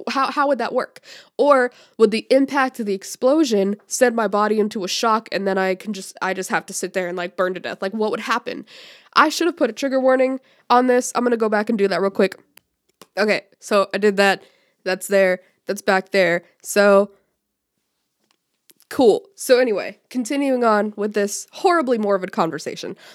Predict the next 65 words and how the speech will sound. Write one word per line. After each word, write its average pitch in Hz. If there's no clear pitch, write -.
Would 196
the 240
impact 277
of 240
the 240
explosion 214
send 220
my 208
body 202
into 208
a 220
shock 196
where 202
I 196
was 208
literally 208
forced 202
to 208
just, 196
like, 175
sit -
in 196
the 190
car 180
and, 196
like, 196
burn? 180
Or 196
would 190
I 180
just 175
die? -
Would 202
the 196
impact 202
be 208
so 190
much 180
that 180
maybe, 185
I 190
don't 190
know, 185
my 170
brain 185
just, 180
like, 170
ruptured 175
and 185
I 175
just -
died 113
inst-, -
like, 220
what 269
would 311
happen? 330
Would 214
I 240
die 220
instantly -
or 233
would 185
I 208
not? 285